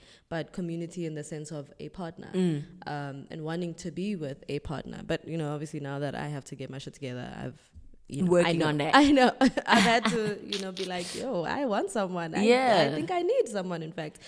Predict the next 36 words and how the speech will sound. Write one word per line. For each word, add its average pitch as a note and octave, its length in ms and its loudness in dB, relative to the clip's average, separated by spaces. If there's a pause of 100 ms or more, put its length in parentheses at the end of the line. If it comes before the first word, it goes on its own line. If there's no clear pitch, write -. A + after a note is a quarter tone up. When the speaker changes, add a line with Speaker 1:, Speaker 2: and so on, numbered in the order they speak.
(120)
Speaker 1:
And C4 180 -2
I B3 60 0
think C#4+ 180 -6
I C#4 100 -2
saw C#4 200 -2
some C4+ 180 -6
people A#3 220 -4
talking A3+ 300 -6
about F#3+ 340 -4
that, F3+ 260 -6
where F#3 160 -6
they F#3+ 120 -6
were F#3 100 -4
like, E3 300 -8
you F3+ 60 -10
know, E3+ 140 -8
"But F#3 200 -8
then A#3 260 -4
your B3+ 140 -2
friends C#4+ 280 -2
then B3+ 200 -2
get A#3 120 -4
into C4 220 -8
relationships B3 840 -10
themselves." G#3 680 -6
Speaker 2:
Mm. E3+ 420 -2
Speaker 1:
And G#3+ 320 -4 (100)
m-, A3 340 -6
maybe B3+ 320 0
you A#3 360 -4
guys A#3 260 -6
aren't A3 280 -8
on A3 180 -6
the G#3 80 -6
same G#3 280 -6
page A3 600 -8